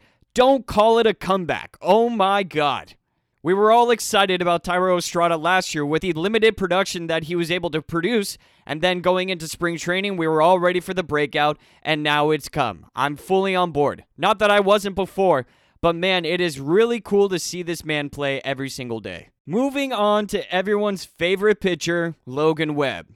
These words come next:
And no, it wasn't like the postseason, all right? He didn't strike out ten batters,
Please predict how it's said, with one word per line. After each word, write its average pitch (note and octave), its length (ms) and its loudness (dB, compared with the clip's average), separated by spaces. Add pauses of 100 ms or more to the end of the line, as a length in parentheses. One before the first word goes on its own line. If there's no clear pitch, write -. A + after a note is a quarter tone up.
And D#3 400 -4 (460)
no, F#3+ 460 0 (120)
it F#3 140 0
wasn't G#3 400 0
like E3+ 180 -4
the D3+ 80 -12
postseason, A2 580 -8
all A2 60 -8
right? D3 160 -4
He D#3+ 120 -8
didn't G#3 220 -6
strike F#3+ 380 -4
out F3 160 -2
ten E3 220 -6
batters, C3+ 420 -4